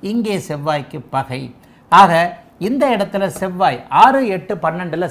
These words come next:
செவ்வாய் மறைகிறார் என்றால் அவருடைய இயல்புத்தன்மையான முரட்டுத்தனம், கோபம், தைரியம், வீரம் போன்றவைகளை மறைவாக செய்கிறார், மறைத்து கொள்கிறார். பார்ட்டி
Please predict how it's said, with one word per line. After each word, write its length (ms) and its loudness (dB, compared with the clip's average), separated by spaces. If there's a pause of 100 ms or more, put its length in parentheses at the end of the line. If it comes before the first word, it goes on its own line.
செவ்வாய் 440 -2
மறைகிறார் 560 0
என்றால் 360 0 (400)
அவருடைய 460 0 (220)
இயல்புத்தன்மையான 1000 -2 (560)
முரட்டுத்தனம், 720 0 (160)
கோபம், 380 0 (120)
தைரியம், 540 -2
வீரம் 360 -4
போன்றவைகளை 600 -4 (220)
மறைவாக 540 2 (160)
செய்கிறார், 500 -6 (120)
மறைத்து 440 0
கொள்கிறார். 400 -2 (380)
பார்ட்டி 340 4